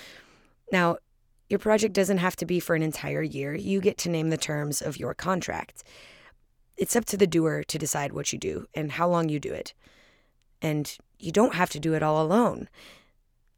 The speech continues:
You have a whole community of daily doers right here. You can even do together. You can do together apart. That's the beauty. That is truly the power of this.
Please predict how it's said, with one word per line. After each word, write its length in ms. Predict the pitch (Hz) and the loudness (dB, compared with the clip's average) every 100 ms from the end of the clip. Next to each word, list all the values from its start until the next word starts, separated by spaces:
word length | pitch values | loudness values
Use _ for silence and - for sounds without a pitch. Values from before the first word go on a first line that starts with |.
| _ _ - | _ _ -2
You 140 | 196 | 0
have 180 | 202 185 | 2 0
a 80 | 170 | -2
whole 560 | - 185 202 208 220 - _ | 0 6 8 8 4 -4 _
community 720 | - 190 175 156 147 147 139 _ | -2 0 2 2 0 -4 -6 _
of 140 | 175 | -2
daily 260 | 151 156 156 | 0 0 0
doers 460 | 156 151 151 - - _ - | -2 -4 -4 -6 -8 _ -12
right 340 | 151 160 - - | -4 -4 -4 -12
here. 400 | - - 165 - - - - - _ _ _ _ _ | -14 -8 -6 -6 -10 -20 -20 -20 _ _ _ _ _
You 140 | - 147 | -10 -2
can 160 | 185 | 2
even 240 | 196 208 214 | 4 6 6
do 220 | 190 214 | 4 4
together. 560 | - 180 208 214 - - _ _ _ _ _ _ - | 2 4 4 4 0 -6 _ _ _ _ _ _ -8
You 140 | 160 | -4
can 180 | - 202 | 2 2
do 120 | 220 | 2
together 480 | 220 214 220 226 220 - | 2 2 4 4 2 -2
apart. 520 | - - 220 - - - _ - _ - - - | -6 0 0 0 -6 -18 _ -20 _ -20 -20 -8
That's 260 | - 208 - | 0 2 2
the 80 | 190 | -4
beauty. 380 | 180 160 147 - | -2 -2 -2 -4
That 240 | - 180 - | 0 0 0
is 160 | 180 - | -2 -2
truly 360 | - 185 170 | 0 2 2
the 120 | 156 156 | -2 -6
power 360 | - 147 147 | -4 -2 -4
of 240 | 143 151 - | -4 -8 -8
this. 340 | 98 - - | -8 -6 -8